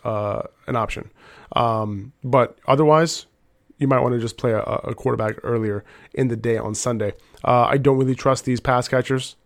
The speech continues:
honestly. You know, outside of Zeke, you know, Zeke should be fine. But outside of that, I feel like it's gonna be a little bit tough to trust CeeDee Lamb, tr-, trust Amari Cooper, even trust Dalton Schultz.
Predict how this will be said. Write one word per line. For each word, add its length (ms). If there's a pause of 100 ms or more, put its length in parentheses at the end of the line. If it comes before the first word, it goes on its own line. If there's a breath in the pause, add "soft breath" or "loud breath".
(100)
honestly. 520
You 80
know, 60
outside 300
of 80
Zeke, 320 (440 soft breath)
you 140
know, 300 (420)
Zeke 160
should 160
be 80
fine. 440
But 120
outside 260
of 60
that, 300 (360 soft breath)
I 120
feel 160
like 100
it's 100
gonna 140
be 80
a 40
little 140
bit 180
tough 380 (280 loud breath)
to 100
trust 440
CeeDee 200
Lamb, 320
tr-, 180
trust 460
Amari 320
Cooper, 480 (320 soft breath)
even 160
trust 220
Dalton 280
Schultz. 400